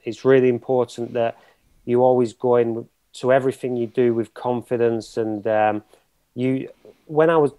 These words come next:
when I was told I wasn't good enough, I always believed I was. And I said to my wife,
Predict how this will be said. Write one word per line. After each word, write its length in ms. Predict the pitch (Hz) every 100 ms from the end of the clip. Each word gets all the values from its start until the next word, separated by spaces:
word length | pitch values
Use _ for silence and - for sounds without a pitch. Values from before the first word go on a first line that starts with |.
| _ _
when 140 | 151 156
I 20 |
was 160 | 135
told 220 | - 127 113
I 60 |
wasn't 320 | 107 104 110
good 120 | 107 107
enough, 320 | 110 107 - -
I 140 | 127
always 220 | 120 113
believed 400 | - 110 110 107
I 40 | 107
was. 380 | 110 110 - -
And 420 | 127 110 107 107 101 - _ -
I 140 | 107 98
said 260 | - 113
to 100 | -
my 120 | 113
wife, 520 | 107 110 110 104 -